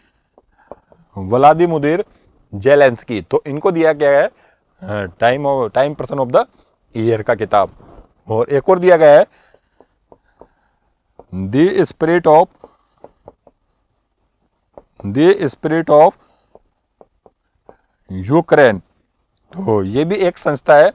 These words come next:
तो इस संस्था को भी क्या दिया गया है, तो इस संस्था को भी दिया गया है, हाँ, person of the year का खिताब। किसके द्वारा, हाँ, Time magazines के द्वारा। ये था हमारा आज का last question,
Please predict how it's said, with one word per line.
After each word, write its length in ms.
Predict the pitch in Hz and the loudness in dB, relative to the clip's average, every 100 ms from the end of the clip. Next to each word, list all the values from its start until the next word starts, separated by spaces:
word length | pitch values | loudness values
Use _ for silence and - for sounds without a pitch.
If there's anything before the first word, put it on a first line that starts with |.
| _ _ _ _ | _ _ _ _
तो 240 | 120 123 135 | -4 -4 -2
इस 140 | 156 - | -6 -6
संस्था 360 | - 156 175 | -10 -2 0
को 160 | 156 151 | 0 -2
भी 100 | 156 | -2
क्या 140 | 156 | -2
दिया 180 | 151 147 | 0 0
गया 160 | 135 156 | 2 0
है, 60 | 233 _ _ _ | 0 _ _ _
तो 180 | 185 - 143 | -14 -14 -10
इस 140 | 135 | -12
संस्था 340 | - 147 - | -6 -8 -4
को 120 | 143 147 | -4 -4
भी 60 | |
दिया 160 | 135 127 | -4 -2
गया 200 | 120 139 | 0 0
है, 80 | - _ _ _ _ | -2 _ _ _ _
हाँ, 420 | _ 95 90 80 | _ -14 -14 -12
person 300 | - 151 185 | -4 -4 -2
of 120 | 180 | -6
the 140 | 160 151 | -4 -2
year 220 | 143 123 | -2 -2
का 80 | 131 | -4
खिताब। 340 | 110 - 92 | -4 -4 -6
किसके 280 | - 123 170 | -6 -10 -8
द्वारा, 320 | 160 160 190 - _ _ _ _ | 0 2 2 0 _ _ _ _
हाँ, 300 | - 85 82 - | -18 -16 -14 0
Time 240 | 120 170 | 2 2
magazines 440 | 156 135 120 123 | -2 -4 -6 -10
के 80 | - | -8
द्वारा। 360 | 101 98 95 85 _ _ _ _ _ | -4 -2 -2 -4 _ _ _ _ _
ये 140 | 113 | -8
था 120 | 156 180 | 0 2
हमारा 220 | 170 160 | 4 4
आज 180 | 151 - | 2 2
का 80 | |
last 280 | 156 143 139 | 4 4 4
question, 360 | - 139 180 | -4 -4 -4